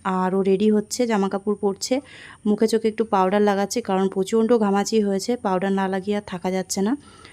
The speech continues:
তো ততক্ষণে আমি তোমাদেরকে খাবারগুলো একবার দেখিয়ে দিই। তো এইখানে আমি করেছি আজকে ডিম আলু দিয়ে বড়া,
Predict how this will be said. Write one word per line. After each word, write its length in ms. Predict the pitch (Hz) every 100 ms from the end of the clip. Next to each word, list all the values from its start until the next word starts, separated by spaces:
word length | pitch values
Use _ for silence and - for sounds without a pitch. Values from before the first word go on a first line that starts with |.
| -
তো 60 | -
ততক্ষণে 420 | 196 196 220 254 254
আমি 80 | 233
তোমাদেরকে 400 | 208 196 196 233
খাবারগুলো 460 | - 190 180 180 190
একবার 200 | 190 247
দেখিয়ে 320 | 196 180 180
দিই। 160 | 175 175 - - - -
তো 80 | 208
এইখানে 320 | 208 240 233
আমি 100 | 233 233
করেছি 320 | 226 220 220
আজকে 240 | 233 - 247
ডিম 280 | 185 202 220
আলু 220 | 208 196 196
দিয়ে 240 | 190 208 339 311 190 185
বড়া, 240 | 185 202